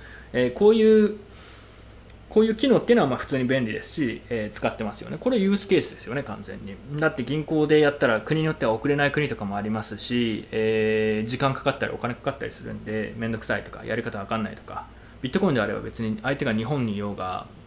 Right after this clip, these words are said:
海外にいようが関係ないんで、はい、それは非常に大きなユースケース。で、マイクロペイメントですね。え、これもまあなんか別の動画で以前話したんですけど、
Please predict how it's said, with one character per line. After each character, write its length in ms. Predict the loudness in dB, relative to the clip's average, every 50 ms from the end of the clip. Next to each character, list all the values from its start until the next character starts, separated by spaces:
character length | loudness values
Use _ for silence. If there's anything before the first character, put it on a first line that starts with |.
| -20 -20 -12 -4
海 180 | 0 2 2 2
外 120 | 0 -2
に 60 | -4
い 40 | -6
よ 100 | -8 -8
う 60 | -8
が 80 | -10 -12 -10
関 140 | -8 -8 -6
係 100 | -6 -6
な 160 | -4 -4 -4
い 40 | -4
ん 20 |
で、 60 | -6 -8 -12 -18 -18 -20 -20 -20 -20 -20 -20 -20 -20 -18
は 120 | -14 -14 -14
い、 40 | -10
そ 120 | -6 -4 -4
れ 40 | -2
は 20 |
非 100 | -2 -2
常 120 | -2 -2
に 60 | -2 -2
大 60 | -4
き 120 | -4 -6
な 60 | -6
ユ 140 | -6 -8 -12
ー 20 | -14
ス 100 | -14 -14
ケ 100 | -14 -14
ー 60 | -14
ス。 220 | -14 -16 -16 -18 -20 -14 -6 -2
で、 60 | 0
マ 140 | 4 4 4
イ 60 | 4
ク 60 | 4
ロ 80 | 0 2
ペ 120 | 2 2
イ 40 | 2
メ 80 | 2 0
ン 20 |
ト 60 | -2
で 80 | -6 -12
す 100 | -8 -6
ね。 200 | -6 -6 -6 -8 -8
え、 80 | -10 -6
こ 140 | 0 2 2
れ 60 | 4
も 80 | 2 2
ま 260 | 0 2 2 2 2
あ 40 | 2
な 100 | 2 2
ん 40 |
か 60 | 2 2
別 240 | 0 0 2 4
の 80 | 6 6
動 160 | 8 6 6
画 100 | 6 6
で 160 | 4 4 4 2
以 40 | 2
前 100 | 2 0
話 240 | 0 0 0 0
し 20 | 0
た 60 | -2
ん 40 | -4
で 80 | -4
す 80 | -6 -6
け 100 | -4 0
ど、 340 | 2 4 4 2 2 0